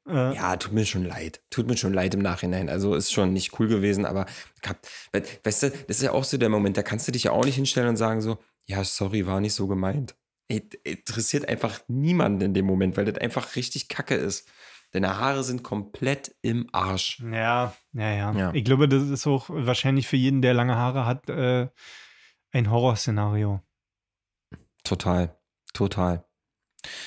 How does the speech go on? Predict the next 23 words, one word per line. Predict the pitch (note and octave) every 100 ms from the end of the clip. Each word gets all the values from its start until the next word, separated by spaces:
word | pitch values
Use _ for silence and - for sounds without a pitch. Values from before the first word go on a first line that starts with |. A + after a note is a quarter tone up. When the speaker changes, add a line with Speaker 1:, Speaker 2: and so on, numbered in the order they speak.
| -
Speaker 2:
Ja, | G2 -
Speaker 1:
Geile | B2 B2+ G3
Speaker 2:
das | G3
ist | A2+
Speaker 1:
Story. | - G#2+
Speaker 2:
der, | G#2+ G#2
äh, | - G2 F#2+
die | F#2
Auflösung, | - G#2 - A2 G#2+ G#2 - -
das | - G2+ G#2
ist | A2+ -
der | F2+
Auflöser, | F#2+ G#2+ G#2 G2+ G2 -
äh, | G#2+ F#2+
die | F#2
Auflösung | F#2+ G2 G2+ G2
vom | F2+ F#2+
Cliffhanger | - G#2+ G2+ G2
der | F#2 F#2
Woche. | G2+ G#2+
Speaker 1:
Ja. | A#2 A#2+ - _ _ _ - - - _ _ _ _ _ _ _ _ -
Okay. | B2+ E3+ E3 - - - - - - - - - - - _ _ _
Verrückt. | - B2 D#3